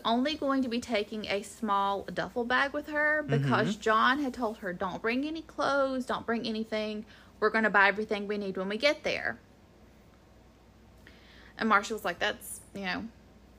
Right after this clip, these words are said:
Speaker 1: weird. Like, why are you gonna buy all new stuff when you could just, like, pack it? And you're gonna be staying in a remote, remote place. Like, where is there going to be to shop to
Speaker 2: That
Speaker 1: buy
Speaker 2: is
Speaker 1: everything that you need?"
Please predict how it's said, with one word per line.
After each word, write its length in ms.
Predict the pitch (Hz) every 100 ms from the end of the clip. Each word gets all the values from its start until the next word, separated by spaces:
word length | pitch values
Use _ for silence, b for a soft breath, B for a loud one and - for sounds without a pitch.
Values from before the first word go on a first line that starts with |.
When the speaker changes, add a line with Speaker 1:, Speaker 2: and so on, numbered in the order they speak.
| - -
Speaker 1:
weird. 580 | 202 170 156 175 208 226
Like, 160 | 208 202
why 220 | 202 196
are 140 | 208 233
you 120 | 233
gonna 220 | 226 208
buy 300 | 185 196 180
all 160 | - 190
new 200 | 196 190
stuff 500 | - - 202 190 196
when 100 | 185
you 80 | 185
could 140 | 190
just, 160 | 196 -
like, 140 | 180 - - - - -
pack 360 | - 233 240 214
it? 140 | -
And 140 | 208 226
you're 100 | 240
gonna 240 | 226 247
be 80 | 262
staying 280 | - 247 240
in 80 | 240
a 60 |
remote, 240 | 214 196 - - -
remote 340 | 220 226 - -
place. 280 | 254 226
Like, 140 | 202 180
where 420 | 190 180 240 240
is 80 | 226
there 120 | 226
going 180 | 214 208
to 60 | 208
be 140 | 202
to 100 | 185
shop 440 | - 220 - -
to 80 | -
Speaker 2:
That 160 | 147 139
Speaker 1:
buy 60 | 160
Speaker 2:
is 100 | 175
Speaker 1:
everything 500 | 202 190 196 180 185
that 140 | -
you 60 | 170
need?" 280 | 117 -